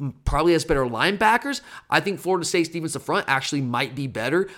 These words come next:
I think Florida State's better in the secondary. So I think Florida State's just a better team. And I know people are scared away. Like, I, I, this line is crazy to me, Charlie, 'cause I, this, to me, just screams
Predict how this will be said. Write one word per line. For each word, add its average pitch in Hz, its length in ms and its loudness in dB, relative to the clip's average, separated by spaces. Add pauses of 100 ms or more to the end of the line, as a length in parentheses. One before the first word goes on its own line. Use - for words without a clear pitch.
I 127 100 -6
think 156 160 -2
Florida 156 220 2
State's 151 240 -2
better 131 260 -2
in 165 60 0
the 180 80 -2
secondary. 123 680 -4 (180)
So - 280 -4
I 185 100 6
think 262 160 0
Florida 262 160 4
State's 262 120 -2
just 254 120 -2
a 247 40 -2
better 214 180 6
team. 160 340 -4 (300)
And 151 160 -2
I 165 100 4
know 165 280 6
people 220 220 4
are 208 60 6
scared 214 300 4
away. 214 200 4
Like, 139 120 0
I, 147 120 2
I, - 180 -10 (220)
this 180 200 -2
line 226 200 4
is 170 120 2
crazy 170 440 0
to 127 40 -2
me, 113 120 -6
Charlie, 107 340 -4
'cause 131 100 -6
I, 156 200 -2
this, 185 180 2 (200)
to 202 100 0
me, 226 160 2
just 170 180 0
screams 190 380 -2